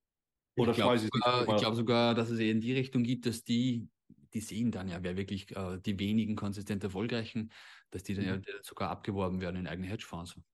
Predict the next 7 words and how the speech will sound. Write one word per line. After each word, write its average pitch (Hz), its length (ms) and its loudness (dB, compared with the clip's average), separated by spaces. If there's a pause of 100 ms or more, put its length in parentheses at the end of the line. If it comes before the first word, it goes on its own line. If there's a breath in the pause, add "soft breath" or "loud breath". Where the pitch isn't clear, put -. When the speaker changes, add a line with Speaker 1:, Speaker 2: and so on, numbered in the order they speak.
(720)
Speaker 2:
Könnte 90 160 -8
ich 87 40 -8
mir 90 120 -6
gut 95 140 -8
vorstellen. 90 520 -8 (420)
Speaker 1:
Mhm. 92 320 -4 (1000)
Speaker 2:
Ja. 101 180 -12